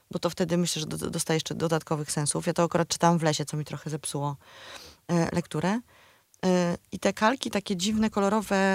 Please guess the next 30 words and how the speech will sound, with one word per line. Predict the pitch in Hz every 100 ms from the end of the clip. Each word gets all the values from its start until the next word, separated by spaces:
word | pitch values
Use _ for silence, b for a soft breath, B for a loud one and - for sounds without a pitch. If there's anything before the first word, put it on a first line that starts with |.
| -
e, | 175 170 170 165 165 170
foliki | - 190 208 226
są | 214
nakładane | 202 196 190 196 214
na | 208
rzeczywistość | 185 190 175 180 - 226 -
i |
ona | 202 233
się |
tak | 240
wypacza. | 202 220 226 220 190 151 139
W |
sensie | - 180 175
wychodzą | 185 208 214 247
z |
niej | 226
jakieś | 208 -
takie | - - 180
dziwne... | - 208 214 208 196 196 B B -
Na |
przykład | - 196
nagle | 202 208 226
się |
okazuje, | 208 208 190 208
że | 196
tu | 185
gdzieś | 180 190
jest | 190
właśnie | 185 185 175
upiór | 160 - 156 147